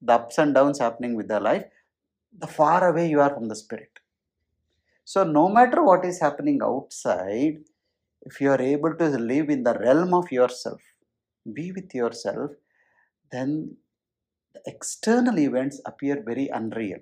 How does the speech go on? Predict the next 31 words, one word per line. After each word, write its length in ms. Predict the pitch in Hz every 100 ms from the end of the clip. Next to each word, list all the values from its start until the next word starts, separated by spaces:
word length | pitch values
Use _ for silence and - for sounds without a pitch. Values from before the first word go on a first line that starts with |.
| _
or 320 | - 151 190 - - -
you 220 | 160 202
appear 380 | 180 160 160 143
more 340 | 127 143 147
real 340 | 135 131 139 127
than 200 | 117 117
the 80 |
events, 440 | 110 104 101 110 -
so 80 | 113
that 180 | 113
events 400 | 120 139 156 151 -
don't 340 | 113 139 147 -
bog 420 | 113 98 117 127
you 140 | 123 127
down 240 | 104 101
that 120 | 98 _ _
much. 280 | _ - _ _ _ _ _ _ _ _ _ _ _ _ _ _ _ _ _ _ _ _ _ 120
Are 80 |
you 80 | 110
still 240 | - 139 135
with 220 | 135 135
me? 220 | 139 - _ _ _ _ _ _ _ _ _ _ _ -
Yeah, 220 | 180 190 - _
so 60 | _
this 160 | - -
is 80 | 117
very 260 | 175 208
important 640 | 156 143 147 143 135 110 110
to 100 | 110
realize 500 | 104 107 117 131 -
that 220 | 160 185